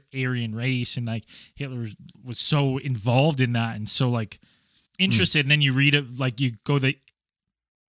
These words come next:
Speaker 1: alien avenue, and then you start reading about these Nordic aliens, and the, they're described exactly how the Aryan race was described as the superior race, right? Like,
Speaker 2: Well, it's a good
Speaker 1: six
Speaker 2: point because if you were an alien race and say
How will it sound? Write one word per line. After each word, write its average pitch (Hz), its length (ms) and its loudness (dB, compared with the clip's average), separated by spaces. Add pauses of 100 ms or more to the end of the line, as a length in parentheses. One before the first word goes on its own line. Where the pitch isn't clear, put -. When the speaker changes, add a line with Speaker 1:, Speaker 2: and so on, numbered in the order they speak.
(160)
Speaker 1:
alien 170 400 4
avenue, 117 560 0 (340)
and 160 140 2
then 170 60 6
you 165 60 4
start 160 200 2
reading 147 240 4
about 139 160 2
these 123 180 0
Nordic 135 360 2
aliens, 135 540 2
and 123 260 -2 (160)
the, 139 160 -2
they're 143 220 4
described 180 600 4
exactly 180 680 4
how 214 440 2 (500)
the 170 300 -2
Aryan 208 300 2
race 294 420 0 (340)
was 123 300 -4
described 123 520 0
as 117 100 0
the 127 80 2
superior 156 520 0
race, 156 360 0
right? 135 200 0
Like, 107 200 -4 (260)
Speaker 2:
Well, 135 140 2 (100)
it's - 180 -2
a 190 60 2
good 202 160 2
Speaker 1:
six 151 120 0
Speaker 2:
point 202 240 2
because 156 520 0 (220)
if 127 200 -6
you 147 140 4
were 160 160 4
an 160 80 4
alien 120 300 2
race 104 420 0
and 107 160 -2
say 113 480 0